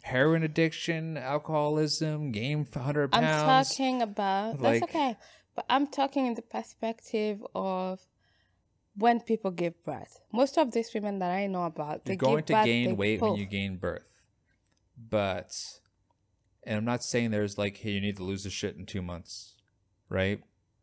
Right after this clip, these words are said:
Speaker 1: But there should be
Speaker 2: Also, I
Speaker 1: if,
Speaker 2: think if
Speaker 1: if
Speaker 2: someone
Speaker 1: you
Speaker 2: is self-aware of their, how they look like,
Speaker 1: if
Speaker 2: it's
Speaker 1: you,
Speaker 2: also
Speaker 1: yeah,
Speaker 2: important.
Speaker 1: sorry, but if you give birth and you don't also think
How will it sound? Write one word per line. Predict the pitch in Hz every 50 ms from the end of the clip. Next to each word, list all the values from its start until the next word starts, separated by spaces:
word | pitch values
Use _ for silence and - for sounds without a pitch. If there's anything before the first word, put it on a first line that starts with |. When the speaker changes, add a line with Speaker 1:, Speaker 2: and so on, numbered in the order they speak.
| _ _ _ _ _ _ _ _ _
Speaker 1:
But | 101 95 -
there | 101 95
should | 92 - - 113 104 95
be | 98 98 98 95 95 95 95 90 95 - _ _ _ _ _ _ _ _ _ _ _ - - - - - _ _
Speaker 2:
Also, | - 254 294 277 269
I | 359
Speaker 1:
if, | 330
Speaker 2:
think | - 311 302 285 - - -
if | 247 233
Speaker 1:
if | 139 131
Speaker 2:
someone | 254 262 269 - - 190
Speaker 1:
you | 202 208 214 208
Speaker 2:
is |
self-aware | 202 233 240 233 - 226 202 202 202 208 208
of | 214 208 - -
their, | - 180 180 180 175 -
how | - - 208 202 196
they | 190 190 180
look | 175 180 180 185 180 - -
like, | 233 226
Speaker 1:
if | - 220
Speaker 2:
it's | 226 -
Speaker 1:
you, | 135 156
Speaker 2:
also | 160 170 180
Speaker 1:
yeah, | 185 202
Speaker 2:
important. | 196 180 - - - - - 95 90 - 196 - _ _ - 123
Speaker 1:
sorry, | - - 117 104 98 95 95
but | 101 104 101 110 -
if | - 104 113
you | 113 131 151 160 165 180 185 190 196 196 _ _ _ _ _ _ _ _ _ _ _ _ _ _ _
give | - 120 117 107 101 -
birth | - 101 113 131 143 151 - - - - - - - -
and | 123 117 113
you | 113 107
don't | 101 101 - 107 113 120 113 - - _ _ _ _ _ _ _
also | - 120 117 123 - - - 127 117
think | - - 127 117 117 113 -